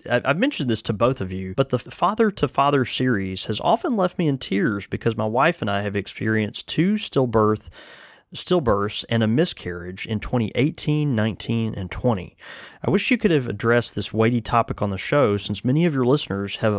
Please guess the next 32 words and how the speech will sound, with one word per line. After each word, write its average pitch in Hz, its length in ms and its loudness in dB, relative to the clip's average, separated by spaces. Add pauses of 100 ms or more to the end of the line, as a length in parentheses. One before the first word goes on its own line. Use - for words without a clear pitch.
also 131 380 2
experienced 101 540 -4
this - 180 -4
crushing 135 640 -2
grief. 95 460 -8 (400)
My 120 100 2
time 170 280 2
with 170 120 2
the - 60 0
pipe 180 420 0
has 113 140 -4
been 113 280 0
a 101 140 -6
gentle 147 520 0
reprieve 98 580 -2
from 98 220 -8
such - 240 -4
heartache. - 500 -2 (380)
Knowing 190 320 4
other 160 280 2
fathers 107 500 2
have 101 160 -2
children 139 580 2 (320)
and 98 160 -6
care 147 260 2
for - 160 -8
them 92 320 -8
gives 110 360 0
me 101 100 0
a 95 80 -2
sense - 420 0
that 98 300 0